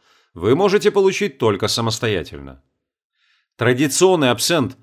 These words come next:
содержащий туйон, легкий галлюциноген, получаемый из полыни, в большинстве стран запрещен. Продаются лишь его обезвреженные варианты. Будьте осторожны.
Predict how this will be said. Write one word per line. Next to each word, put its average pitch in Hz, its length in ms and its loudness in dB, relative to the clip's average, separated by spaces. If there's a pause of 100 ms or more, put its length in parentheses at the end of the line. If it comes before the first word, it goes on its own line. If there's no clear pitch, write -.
содержащий 127 680 0
туйон, 120 640 -2 (340)
легкий 104 340 -4
галлюциноген, 104 760 -4
получаемый 107 600 -2
из 98 120 -6
полыни, 80 520 -6 (340)
в 95 120 -8
большинстве 127 580 0
стран 107 300 -2
запрещен. 104 760 -6 (380)
Продаются 117 540 0
лишь 135 260 0
его 135 420 0
обезвреженные 113 920 0
варианты. 107 600 -4 (460)
Будьте 90 320 -6
осторожны. 92 680 -4